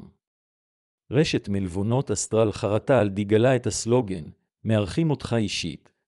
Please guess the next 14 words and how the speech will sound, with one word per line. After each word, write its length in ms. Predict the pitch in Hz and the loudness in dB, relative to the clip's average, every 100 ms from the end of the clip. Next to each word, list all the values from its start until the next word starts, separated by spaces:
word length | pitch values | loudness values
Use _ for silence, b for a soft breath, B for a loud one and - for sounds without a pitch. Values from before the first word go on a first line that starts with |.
| _ | _
והיא 240 | 98 110 104 | 0 2 2
מתכוונת 680 | 107 - 110 107 156 147 123 | 0 0 0 2 2 0 -2
לכל 320 | 110 - 104 | -2 2 2
מילה. 380 | 101 90 69 57 _ _ _ _ _ _ _ _ _ _ | 2 -2 -6 -10 _ _ _ _ _ _ _ _ _ _
כאן 220 | 120 127 | -2 0
הלקוח 500 | 104 87 - 123 85 | 0 0 4 4 4
הוא 120 | 110 | 0
המלך, 460 | 98 101 135 131 127 | 2 2 2 0 -2
ונציגי 440 | 113 98 104 101 | -4 -4 -2 2
השירות 520 | 131 - 98 117 110 98 | 2 0 -2 -2 -6 -4
ואנשי 340 | 98 98 131 | -4 -2 2
המלון 400 | 123 101 113 135 | 2 2 2 0
יעשו 400 | 120 107 - 147 | 0 0 0 2
הכל 440 | 123 - 147 98 | 2 2 4 4